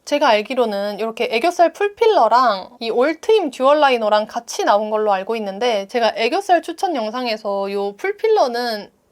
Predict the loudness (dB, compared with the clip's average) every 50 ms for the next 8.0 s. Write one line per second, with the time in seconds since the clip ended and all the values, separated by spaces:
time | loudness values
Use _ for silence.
0 | _ _ -8 -8 -4 -2 -2 -2 -2 -4 -8 -8 -8 -8 -6 -6 -6 -6 -6 -8
1 | -10 -10 -10 -8 -10 -12 -12 -12 -12 -12 -12 -12 -14 -16 -14 -14 -16 -16 -16 -16
2 | -14 -12 -12 -12 -14 -16 _ _ -6 -4 -4 -4 -6 -6 -6 -4 -4 -4 -4 -4
3 | -2 -2 -4 -4 -2 -2 -4 -2 -2 -4 -2 -4 -4 0 0 0 0 0 -6 -10
4 | -4 -2 -2 0 0 0 -2 -4 -2 -2 -2 0 0 -2 -2 -2 -4 -8 -8 0
5 | 0 0 0 0 -2 -2 -2 -2 -4 -4 0 0 0 2 2 2 0 2 0 0
6 | -2 -2 -4 -2 0 0 0 0 0 -4 -2 -2 -2 -4 -4 -6 -6 -6 -6 -6
7 | -6 -4 -2 -4 -2 -2 -4 -4 -6 -6 -6 -10 -10 -10 -10 -8 -8 -8 -8